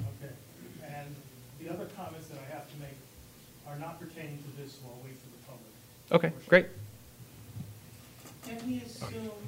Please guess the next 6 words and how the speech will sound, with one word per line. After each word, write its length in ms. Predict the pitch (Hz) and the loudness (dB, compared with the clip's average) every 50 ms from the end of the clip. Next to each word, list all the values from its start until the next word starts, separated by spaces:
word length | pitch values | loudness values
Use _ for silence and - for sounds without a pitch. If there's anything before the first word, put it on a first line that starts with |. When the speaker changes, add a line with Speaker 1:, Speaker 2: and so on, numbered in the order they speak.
| - - - - 190 | -8 -8 -8 -8 -6
Speaker 3:
that 220 | 185 180 175 170 175 - - - - - | -4 -4 -4 -6 -4 0 0 2 2 2
if 280 | 214 226 240 - - | 0 -2 -4 -4 -4
the 120 | - 240 - | -6 -6 -6
state's 680 | - - - 247 226 214 208 202 202 202 - - - - | -8 -10 -8 -6 -4 -4 -4 -6 -6 -8 -12 -12 -12 -10
assembly 720 | 202 196 190 - 202 196 196 190 - 185 180 175 175 175 - - - - - - - - - - - | -10 -6 -2 0 0 0 0 0 -2 -4 -4 -4 -6 -6 -10 -14 -18 -18 -18 -18 -18 -18 -18 -18 -16
decided 460 | - - - 233 220 214 208 202 202 | -12 -6 -4 -2 0 0 0 -2 -4